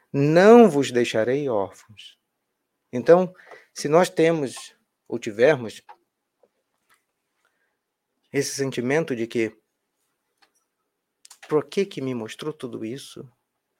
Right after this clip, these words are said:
Por que me fez entender tudo isso?" E depois se vai.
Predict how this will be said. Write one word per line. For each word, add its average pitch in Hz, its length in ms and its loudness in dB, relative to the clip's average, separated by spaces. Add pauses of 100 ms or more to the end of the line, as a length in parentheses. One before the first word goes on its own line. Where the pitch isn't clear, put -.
(840)
Por - 200 -6
que 185 200 -2
me 156 160 -4
fez 165 720 -2 (2500)
entender 135 460 -6
tudo 123 280 -12
isso?" - 400 -16 (880)
E 123 80 -12
depois 131 360 -10
se 131 100 -12
vai. 107 400 -12